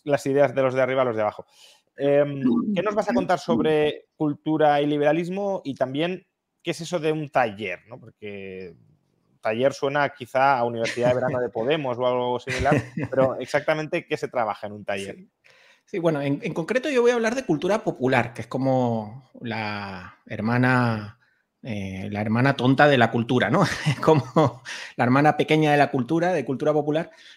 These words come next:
Speaker 2: y de cómo, pues, eso puede influir, y de hecho influye en, en nuestras decisiones individuales, en nuestra personalidad, en nuestra ideología, pues, porque, al fin y al cabo, pues, tú enciendes Disney, enciendes Netflix, eh, pones música, pones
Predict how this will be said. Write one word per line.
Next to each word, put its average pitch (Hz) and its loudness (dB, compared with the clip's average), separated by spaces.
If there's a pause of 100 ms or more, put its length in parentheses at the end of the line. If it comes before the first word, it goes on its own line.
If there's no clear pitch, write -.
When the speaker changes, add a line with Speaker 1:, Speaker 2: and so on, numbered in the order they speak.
(240)
Speaker 2:
y 165 2
de 139 4
cómo, 170 2
pues, 123 0 (140)
eso - -6
puede 135 4
influir, 160 2
y 135 -2
de 117 4
hecho 123 0
influye 160 0
en, 107 -10 (100)
en 113 -8
nuestras 110 -4
decisiones 127 0
individuales, 165 0
en 131 -4
nuestra 131 -2
personalidad, 190 -2
en 175 -4
nuestra 147 -6
ideología, 147 -2
pues, - -10 (340)
porque, - -10 (200)
al 120 -20
fin 143 -14
y - -6
al 120 -8
cabo, 123 -6
pues, 135 -16
tú 135 -2
enciendes 135 0 (440)
Disney, 131 2
enciendes 131 -2
Netflix, 147 0
eh, 117 0
pones 135 0
música, 147 0
pones 139 0